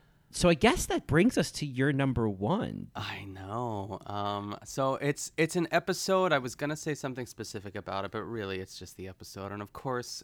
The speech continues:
Speaker 2: it always comes back to The Hours.
Speaker 1: Oh, good. Oh, I'm so glad. I, I, I, di-, I didn't know where to fit it in. I thought it'd be too on the nose, having just done The Hours episode and the details. I'm the only one who
Speaker 2: Yeah.
Speaker 1: thinks of these,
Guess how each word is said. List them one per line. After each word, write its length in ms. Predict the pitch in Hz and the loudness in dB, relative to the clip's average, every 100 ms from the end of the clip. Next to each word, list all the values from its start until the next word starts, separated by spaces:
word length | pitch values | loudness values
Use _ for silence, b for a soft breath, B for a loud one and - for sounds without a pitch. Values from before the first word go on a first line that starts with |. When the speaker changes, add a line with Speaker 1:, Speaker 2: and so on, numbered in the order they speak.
| - | -10
Speaker 2:
it 140 | 127 | -12
always 360 | 127 139 127 113 | -8 -6 -6 -6
comes 260 | 104 92 - | -10 -12 -10
back 400 | 98 98 - - | -10 -10 -12 -18
to 400 | - 92 180 95 - _ - | -14 -12 -10 -12 -14 _ -18
The 260 | 101 104 - | -12 -12 -10
Hours. 760 | - 85 - 87 - - - - B B B | -12 -12 -12 -12 -10 -10 -10 -12 B B B
Speaker 1:
Oh, 240 | 160 165 139 - | 2 2 2 0
good. 480 | 123 127 110 101 - | 2 4 4 2 6
Oh, 180 | 131 131 | 8 8
I'm 120 | 113 | 6
so 360 | - - 139 | 2 4 6
glad. 300 | 147 135 113 | 6 8 8
I, 180 | 98 104 - | 8 4 2
I, 320 | 107 110 98 - | 0 0 -2 6
I, 120 | 110 117 | 8 8
di-, 180 | 139 95 | 6 6
I 140 | 120 | 8
didn't 220 | 117 143 | 8 8
know 80 | 151 | 10
where 120 | 143 | 10
to 80 | 123 | 10
fit 260 | - 143 131 | 8 6 6
it 120 | 123 | 6
in. 540 | 135 139 135 135 135 - | 6 6 6 4 2 2
I 120 | 113 | -2
thought 160 | - | 2
it'd 120 | 131 117 | 2 2
be 80 | |
too 160 | 110 135 | 0 2
on 80 | 123 | 2
the 80 | 110 | 4
nose, 400 | 113 120 127 123 | 4 4 2 0
having 200 | 110 101 | -2 -2
just 180 | 101 | -2
done 140 | - 95 | 0 2
The 100 | 98 | 2
Hours 280 | 92 92 95 | 0 0 0
episode 420 | 127 156 - 131 | 0 0 2 4
and 100 | 113 | 6
the 60 | 101 | 4
details. 420 | 98 135 143 113 | 2 2 4 6
I'm 80 | 101 | 6
the 100 | 104 | 8
only 200 | 117 110 | 8 6
one 220 | 104 107 | 8 8
who 60 | 101 | 6
Speaker 2:
Yeah. 60 | 98 | 4
Speaker 1:
thinks 180 | 135 139 | 0 0
of 60 | |
these, 160 | 135 | -2